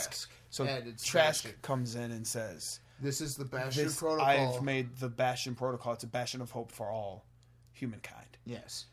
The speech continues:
Speaker 1: It's
Speaker 2: I use this to eradicate the mutant threat from
Speaker 1: And
Speaker 2: New, from
Speaker 1: this
Speaker 2: New York and
Speaker 1: will
Speaker 2: America."
Speaker 1: protect New York from any more damage.
Speaker 2: Yeah. So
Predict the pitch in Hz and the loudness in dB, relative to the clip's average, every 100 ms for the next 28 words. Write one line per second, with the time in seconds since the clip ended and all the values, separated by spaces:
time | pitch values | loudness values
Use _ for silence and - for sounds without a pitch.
0 | - - 123 - - 139 139 131 120 143 | -16 -10 -10 -4 4 6 6 4 0 -2
1 | - - - - - - 135 117 120 117 | -2 -6 -14 -20 -18 -6 -2 2 2 2
2 | 113 117 117 - - 117 110 107 - 107 | -2 -6 -6 -10 -14 -10 -8 -8 -12 -18
3 | - - 98 - - - - - - - | -14 -12 -12 -12 -20 -20 -20 -20 -8 -4
4 | 117 113 120 135 123 123 117 117 110 - | -2 -2 -6 -6 -4 -2 -2 -4 -8 -14
5 | - 127 139 143 120 123 131 - 147 143 | -16 -8 -2 0 0 -4 -6 -4 -4 -4
6 | - - - - 120 123 131 110 101 - | -14 -20 -20 -10 -6 -2 -2 -4 -8 -20
7 | - - 120 131 135 120 117 110 - 107 | -18 -12 -10 -6 -6 -6 -8 -10 -14 -14
8 | 104 - - - - - - 117 - - | -14 -16 -14 -14 -14 -18 -12 -10 -10 -16
9 | - - - 139 123 113 110 | -20 -14 0 4 6 4 -2